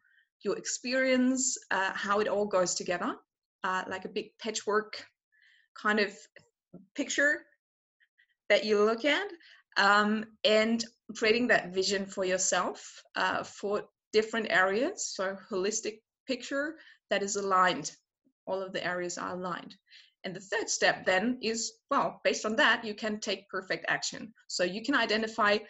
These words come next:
where are the things in the world that you wanna contribute to, what are the causes? So it also has awareness elements, understanding what's going on in the world and what are, what are important causes,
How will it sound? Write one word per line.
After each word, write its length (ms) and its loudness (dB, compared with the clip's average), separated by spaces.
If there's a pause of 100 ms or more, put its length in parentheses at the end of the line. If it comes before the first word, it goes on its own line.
(300)
where 260 0
are 120 2
the 200 -6
things 300 2
in 100 -2
the 80 -4
world 340 0 (440)
that 160 0
you 100 -2
wanna 200 0
contribute 540 -6
to, 320 -4 (200)
what 120 2
are 100 0
the 80 -2
causes? 760 -4
So 220 -2 (540)
it 180 -2
also 280 0
has 340 -2 (460)
awareness 480 0
elements, 480 -4
understanding 840 -4 (340)
what's 240 -4
going 340 -2
on 140 0
in 140 -4
the 100 -2
world 360 -2 (420)
and 240 0
what 160 -2
are, 260 2
what 140 2
are 80 2
important 400 -4
causes, 680 -4